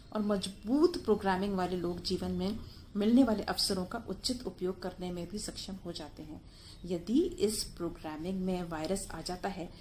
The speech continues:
तो पूरा circuit बिगड़ जाता है और अनावश्यक ऊर्जा व्यय करनी पड़ती है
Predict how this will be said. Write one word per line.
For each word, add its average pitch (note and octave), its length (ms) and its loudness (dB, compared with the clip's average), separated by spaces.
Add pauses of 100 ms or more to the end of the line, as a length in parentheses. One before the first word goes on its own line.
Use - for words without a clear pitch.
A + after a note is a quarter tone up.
(180)
तो A#3 60 -6
पूरा A#3 320 2
circuit A3+ 500 2
बिगड़ F3 280 2
जाता D#3+ 300 -6
है - 380 -14 (240)
और G3 280 -6
अनावश्यक G#3 680 0
ऊर्जा G3 300 -2
व्यय F#3 220 0
करनी F3+ 320 -4
पड़ती F#3+ 340 -6
है D4+ 180 -2